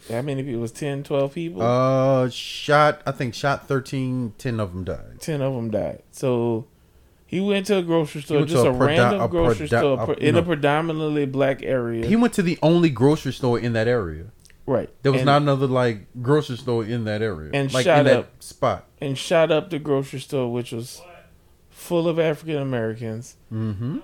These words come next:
Speaker 1: He had a big ass, what, A R fifteen?
Speaker 2: I believe that, that is
Speaker 1: And
Speaker 2: what it
Speaker 1: he's
Speaker 2: was.
Speaker 1: still alive.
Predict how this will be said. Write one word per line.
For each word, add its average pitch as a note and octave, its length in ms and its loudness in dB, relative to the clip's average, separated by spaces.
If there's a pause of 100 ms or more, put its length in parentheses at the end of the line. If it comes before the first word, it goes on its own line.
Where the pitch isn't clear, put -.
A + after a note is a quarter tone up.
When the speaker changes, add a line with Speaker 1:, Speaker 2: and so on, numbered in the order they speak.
(140)
Speaker 1:
He D#3 180 -4
had C3+ 160 6
a - 220 0
big D3 320 0
ass, F3 260 2
what, C3+ 260 0
A D3+ 160 0
R D#3+ 200 2
fifteen? C3 760 -6 (240)
Speaker 2:
I G2 80 -8
believe F#2 320 -6
that, F2 260 -4
that F2 180 -4
is F2+ 60 -4
Speaker 1:
And A#2+ 220 -2
Speaker 2:
what E2+ 80 -6
it F2 40 -4
Speaker 1:
he's - 260 -4
Speaker 2:
was. C#3 80 -6
Speaker 1:
still D#3+ 480 0
alive. - 760 -4